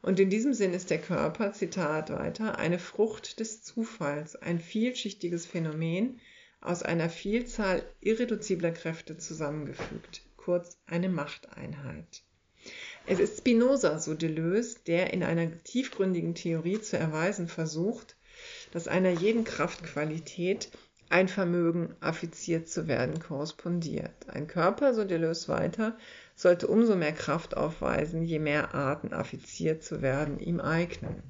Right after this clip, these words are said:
Zitat Ende. Mit dieser Pluralität der Affektionskräfte wird ein Möglichkeitsraum angedeutet, der nicht in einem determinierenden Substanz-, mit einem determinierenden Substanzbegriff zu vereinbaren ist.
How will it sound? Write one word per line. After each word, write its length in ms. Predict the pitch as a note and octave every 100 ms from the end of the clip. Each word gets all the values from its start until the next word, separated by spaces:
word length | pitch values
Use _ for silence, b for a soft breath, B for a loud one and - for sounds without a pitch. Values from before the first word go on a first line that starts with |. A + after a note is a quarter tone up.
| -
Zitat 480 | - - D#3 D#3+ -
Ende. 280 | C#3 C3 - - _ _ - - _ - - _ B B B B B B B -
Mit 140 | G3+
dieser 180 | C4 E4
Pluralität 600 | D#4+ C4+ A#3 G3+ A3+ G#3
der 140 | G3
Affektionskräfte 1000 | E3+ F#3 F3 F3 F#3 F#3+ - C3 - D3+
wird 120 | E3
ein 240 | E3+ F3 F3
Möglichkeitsraum 880 | G3 - A3 - E3 D#3+ - C#3+ D#3+
angedeutet, 880 | - D3 D#3+ E3 D#3+ E3+ F3+ F#3+
der 120 | F3+ F3
nicht 380 | F#3 A3 -
in 120 | E3+ E3
einem 260 | D#3 D#3
determinierenden 760 | D#3 D#3+ E3+ D#3 D#3+ E3 D#3+ D#3
Substanz-, 760 | D#3 - - E3 E3 - -
mit 220 | F#3+ G3+
einem 380 | - D3 D#3 D#3+
determinierenden 840 | D#3 D3+ F3+ D#3 D#3+ D#3+ D#3+ D#3 D3+
Substanzbegriff 800 | D#3+ - F#3+ F#3 - C#3+ A#2+ -
zu 80 |
vereinbaren 640 | E3 - - - - - -
ist. 340 | - - -